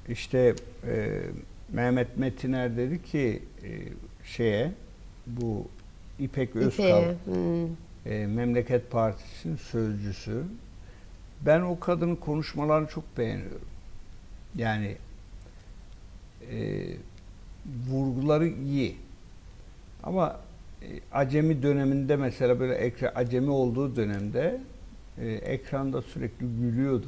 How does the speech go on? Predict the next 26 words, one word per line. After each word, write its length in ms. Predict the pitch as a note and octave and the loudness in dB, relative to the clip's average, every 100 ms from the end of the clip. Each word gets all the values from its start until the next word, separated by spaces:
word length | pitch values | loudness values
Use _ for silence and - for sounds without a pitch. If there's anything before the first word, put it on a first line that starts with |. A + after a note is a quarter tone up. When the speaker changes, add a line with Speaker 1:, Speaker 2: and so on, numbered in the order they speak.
| G2 | -6
Speaker 1:
mesela. 500 | F#2+ F#2 F#2+ - G#2 | -10 -10 -6 -4 -2
O 260 | G2 G2+ - - - | -2 -4 -6 -8 -2
irite 480 | C3+ B2 A#2 D3+ D3 | 2 2 2 0 0
ediyor. 300 | A#2 A2+ E3 - | 0 -2 -4 -4
Şimdi 300 | C#3+ C#3 C3 | -4 -2 0
daha 460 | B2 B2+ C3 A#2 | 4 8 8 8
bir 220 | A2 G2 F#3+ | 2 2 6
Speaker 2:
Ben 160 | F3+ | 8
de 40 | F3+ | 8
Speaker 1:
şey 80 | |
Speaker 2:
dün 80 | E3 | 10
Speaker 1:
ve 100 | - | 10
Speaker 2:
akşam 360 | F3 F3 F#3 F3 | 10 8 6 6
izledim. 460 | E3+ E3+ E3+ F3+ E3+ | 6 2 0 -2 4
Speaker 1:
kaliteli 540 | D#3+ D3+ A#2 B2+ E3+ | 4 4 4 4 8
bir 60 | E3 | 8
hoca. 540 | D3+ C#3+ D3 C#3 G#3+ - - - - - - - | 8 6 8 6 6 0 -10 -10 -12 -12 -12 -2
O 180 | - F#3 | 2 4
dün 120 | E3+ | 4
akşam 400 | C3 G2+ - G2+ | 2 2 0 0
ekrandaydı. 840 | G2+ - - A2+ A2 G#2+ G#2+ D#3+ A3+ A#3+ - - - - - - - - - - - - - - - - - - - - - C#3+ | -2 -2 0 2 4 2 2 2 2 -2 -12 -16 -18 -18 -18 -20 -18 -18 -16 -16 -16 -16 -16 -16 -16 -16 -16 -16 -16 -16 -6 2
E, 600 | C3+ C3 B2 B2 A#2+ A#2 - | 6 8 8 8 8 4 0
İpek 340 | D3 F3 E3+ | 2 4 8
Özkal'dan 760 | F3+ F3 - D#3+ D3 C#3+ C3+ - - - - - - | 6 6 8 8 10 6 4 0 -8 -16 -16 -16 -2
edindiğim 640 | C3+ C3+ C3+ C3 B2 B2 A#2 | 0 2 2 2 4 2 0
izlenim, 680 | C3 A#2+ G#2+ A#2 A#2 F#3 | -2 -2 2 4 4 0